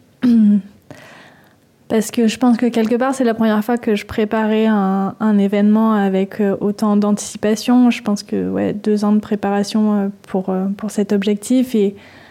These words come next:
bah, on partait vraiment dans l'inconnu et c'était, euh, c'était un vrai challenge. Mais petit à petit, euh, bah, on en parlait tous les jours et c'était, euh, vraiment omniprésent. Donc, euh,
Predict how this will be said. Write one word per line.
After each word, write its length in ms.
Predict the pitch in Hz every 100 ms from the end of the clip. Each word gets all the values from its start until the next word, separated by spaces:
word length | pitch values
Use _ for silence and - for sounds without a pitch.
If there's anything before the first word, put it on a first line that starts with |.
| - - - _ -
bah, 240 | 226 240 214
on 120 | 233
partait 440 | 240 233 - 226 208
vraiment 420 | 202 214 220 226
dans 160 | 220
l'inconnu 580 | 214 208 - 226 240 240
et 160 | 214 185
c'était, 380 | - 196 202 185
euh, 260 | 180 185
c'était 440 | 185 - 214 208 -
un 80 | 190
vrai 160 | 196 -
challenge. 520 | 220 233 262 247 220 - - _ -
Mais 260 | 214 208
petit 300 | 208 - -
à 60 | 190
petit, 360 | 190 - 254 226
euh, 180 | 190
bah, 200 | 185 185
on 320 | 185 196 208 202
en 100 | 190
parlait 520 | 185 196 196 202 202
tous 180 | - 185
les 120 | 190
jours 400 | 208 254 254 220
et 160 | 185
c'était, 420 | 190 196 - 180 180
euh, 100 | 208 - - - - _
vraiment 420 | 208 196 208 220 214
omniprésent. 720 | 214 214 208 220 214 247 269
Donc, 280 | 220 208 220
euh, 520 | 185 185 185 185